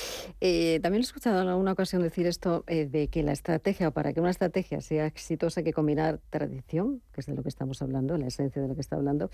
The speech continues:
eh, con el I más D. ¿Es la receta básica para seguir, eh, avanzando como sociedad, Álvaro?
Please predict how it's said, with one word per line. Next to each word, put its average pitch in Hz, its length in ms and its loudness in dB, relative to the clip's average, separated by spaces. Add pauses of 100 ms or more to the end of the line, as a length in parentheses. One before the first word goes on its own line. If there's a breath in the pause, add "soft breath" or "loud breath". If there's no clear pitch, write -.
(600 loud breath)
eh, 135 640 -2
con 135 160 -2
el 131 140 -2
I 147 80 0
más 147 240 -2
D. 139 160 -8 (540 loud breath)
¿Es 175 100 0
la 208 120 4
receta 185 340 0
básica 180 360 -2
para 151 200 -4
seguir, 143 360 -2
eh, 131 240 0
avanzando 143 480 -2
como 131 180 -4
sociedad, 139 460 -6 (800 loud breath)
Álvaro? 143 400 -4